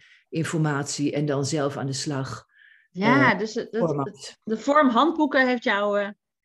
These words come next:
Speaker 1: Ja.
Speaker 2: gegrepen.
Speaker 1: Ja, ik vind het superleuk.
Speaker 2: Ja,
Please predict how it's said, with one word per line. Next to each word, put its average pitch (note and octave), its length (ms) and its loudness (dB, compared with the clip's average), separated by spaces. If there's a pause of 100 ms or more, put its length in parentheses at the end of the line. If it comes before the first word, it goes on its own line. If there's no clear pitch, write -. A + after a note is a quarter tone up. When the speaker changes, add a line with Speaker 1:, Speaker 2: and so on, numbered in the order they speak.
(100)
Speaker 1:
Ja. G#3 240 4
Speaker 2:
gegrepen. D3 640 -8 (240)
Speaker 1:
Ja, G3+ 240 2
ik - 80 -10
vind F3 160 -2
het F3 100 -6
superleuk. F#3+ 1160 0 (140)
Speaker 2:
Ja, - 480 -2